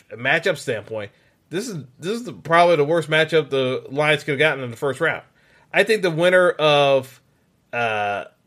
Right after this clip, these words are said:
you know, because it, it, it's, it's gonna come down to the worst team winning, uh, gets a matchup. So, yeah, if the Lions had to play Dallas, I think Dallas is a better matchup for the Lions than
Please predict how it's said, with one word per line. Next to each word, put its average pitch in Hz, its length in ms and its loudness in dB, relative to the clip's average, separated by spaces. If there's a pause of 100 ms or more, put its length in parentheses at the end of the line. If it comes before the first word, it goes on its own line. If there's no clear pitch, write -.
(140)
you 160 120 0
know, 87 200 -4 (920)
because 143 380 0
it, 127 200 -4
it, 147 460 -2
it's, 147 200 -2
it's 143 200 -8
gonna 175 180 2
come 160 220 0
down 151 240 2
to 131 380 -2 (340)
the 123 140 -2
worst 156 420 0
team 139 640 -2
winning, 123 800 0
uh, 113 260 -2
gets 143 240 0
a 117 40 -10
matchup. 135 380 -2
So, 123 340 0 (340)
yeah, 147 340 2 (340)
if 160 140 -4
the 156 100 -4
Lions 175 360 2
had 196 100 4
to 165 80 0
play 165 220 0
Dallas, 156 600 -2 (920)
I 143 80 2
think 160 240 0
Dallas 160 320 4
is 147 100 -6
a 139 60 -4
better 143 240 4
matchup 143 400 0
for 143 100 -12
the 131 80 -6
Lions 131 400 -2
than 123 460 -6